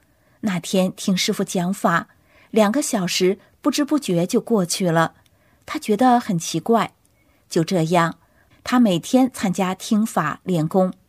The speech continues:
九天很快过去了，他也精神了。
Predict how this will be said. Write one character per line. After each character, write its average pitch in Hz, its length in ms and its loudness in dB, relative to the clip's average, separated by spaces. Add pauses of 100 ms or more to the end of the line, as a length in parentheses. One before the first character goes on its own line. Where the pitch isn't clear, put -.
(600)
九 180 220 4
天 214 420 4
很 185 220 -2
快 196 200 -4
过 196 220 0
去 180 220 -2
了， 160 240 2 (360)
他 269 300 0
也 170 160 0
精 262 260 6
神 202 240 0
了。 165 260 0